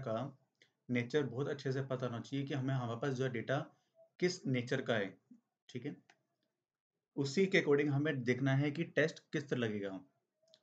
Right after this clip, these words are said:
देखिए, अगर देखा जाए तो mainly हमारे पास जो है broadly दो तरह के test होते हैं, that is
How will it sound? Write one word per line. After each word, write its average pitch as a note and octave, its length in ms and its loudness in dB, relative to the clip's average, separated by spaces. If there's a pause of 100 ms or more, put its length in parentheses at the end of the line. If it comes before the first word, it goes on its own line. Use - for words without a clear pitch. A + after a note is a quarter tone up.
(140)
देखिए, C#3+ 200 2
अगर D#3+ 160 2
देखा C#3 260 2
जाए C#3+ 140 4
तो D3 140 -4
mainly C3+ 320 0
हमारे C3 260 -2
पास C3+ 160 2
जो B2 120 -4
है C#3 60 0 (100)
broadly A#2 380 0 (540)
दो B2+ 320 2
तरह D3 120 4
के D3 140 -2
test C3+ 240 -4
होते B2 200 -6
हैं, A#2 300 -6 (920)
that B2 200 8
is D#3 220 -2